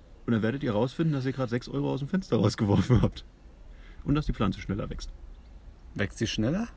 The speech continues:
Speaker 1: Ja, durch die Hormone da drin. Weil die Pflanze dann komplett drauf abgeht und dann ist es so: „Boah, scheiße, so viele Hormone muss wachsen.“ Aber in Wirklichkeit sind es gar nicht die Hormone, die sie selber produziert hat zum Wachsen.
Speaker 2: Kann ich da mein Mittel gegen Hämorrhoiden auch reinschmieren?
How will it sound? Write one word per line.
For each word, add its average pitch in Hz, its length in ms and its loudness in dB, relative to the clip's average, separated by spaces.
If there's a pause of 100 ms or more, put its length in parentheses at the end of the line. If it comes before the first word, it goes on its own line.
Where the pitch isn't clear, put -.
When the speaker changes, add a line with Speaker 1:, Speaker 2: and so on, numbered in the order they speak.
Speaker 1:
Ja, 185 140 2
durch 101 140 -4
die - 100 -2
Hormone 120 300 0
da 95 100 -2
drin. - 280 -6 (840)
Weil 107 80 2
die 104 80 4
Pflanze 151 340 0
dann 110 160 -2
komplett 117 280 -2
drauf 139 160 -6
abgeht 165 400 0
und 139 140 -2
dann 139 80 0
ist 131 80 -2
es 135 180 -8
so: 131 140 -4
„Boah, 117 320 -6
scheiße, 147 340 -4
so 117 140 -4
viele 120 200 -2
Hormone 117 280 0
muss 127 220 -4
wachsen.“ 160 280 -4 (320)
Aber 104 140 -2
in 101 80 2
Wirklichkeit 113 400 -2
sind 131 140 -2
es 113 100 -4
gar 107 140 -4
nicht 127 260 -2 (760)
die 120 80 0
Hormone, 127 280 2
die 117 60 0
sie 117 80 0
selber 113 260 2
produziert 104 460 -2
hat 98 100 -4
zum 95 140 -2
Wachsen. - 320 -4
Speaker 2:
Kann 113 180 6
ich 127 120 2
da 123 100 6
mein 110 200 4
Mittel 123 240 4
gegen 120 180 2
Hämorrhoiden 113 500 2
auch 107 180 -2
reinschmieren? 175 580 6